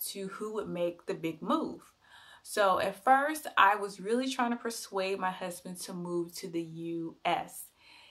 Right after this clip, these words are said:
He, he actually works for a large company that has offices in the U S. So I told him that he could work for the same company and just do a job transfer. I'm not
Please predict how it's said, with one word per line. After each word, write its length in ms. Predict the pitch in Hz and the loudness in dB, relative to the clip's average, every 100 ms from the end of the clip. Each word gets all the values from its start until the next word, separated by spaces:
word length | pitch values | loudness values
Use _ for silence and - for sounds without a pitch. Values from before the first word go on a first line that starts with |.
| _ | _
He, 420 | - 254 254 247 | -2 2 4 2
he 160 | 233 254 | 2 6
actually 360 | 262 359 - 320 | 6 6 2 2
works 500 | 190 190 202 - - | 6 6 6 0 -12
for 420 | - 185 180 175 | -6 -4 0 0
a 100 | 175 | 2
large 460 | 175 170 170 175 - | 2 4 4 0 -6
company 640 | - 180 175 165 160 156 | -4 -4 -4 -4 -4 -4
that 200 | 160 185 | -2 -4
has 540 | 170 175 170 170 165 - | -2 0 2 0 -2 0
offices 680 | 196 196 - 175 - 165 160 - | 6 6 6 -6 -6 -6 -8 -6
in 340 | 175 175 170 | -2 -2 -4
the 80 | 165 | -8
U 360 | 160 165 165 | -12 -8 -4
S. 320 | - - - - - - _ | -4 -4 -12 -16 -20 -20 _
So 160 | - | 4
I 140 | 202 202 | 6 6
told 360 | 202 202 208 | 2 0 0
him 300 | 208 202 196 190 | -2 -4 -4 0
that 220 | 170 - | -2 -2
he 180 | - 233 | -8 -2
could 240 | 247 - | -2 0
work 360 | 185 196 196 - | 4 4 2 -8
for 100 | 185 | -6
the 120 | 170 | -6
same 360 | 175 180 202 240 | -6 -6 -4 0
company 680 | 214 185 - 175 175 185 - - - - | 0 -2 -4 -8 -8 -12 -16 -20 -20 -4
and 140 | 214 | -2
just 280 | 220 208 - | -2 -6 -6
do 260 | 196 185 175 | -6 -4 -2
a 80 | 175 | -2
job 300 | 175 170 170 | 2 2 2
transfer. 580 | - 175 170 - 156 - | -4 -8 -8 -8 -8 -8
I'm 140 | - | -4
not 240 | 214 240 | 2 2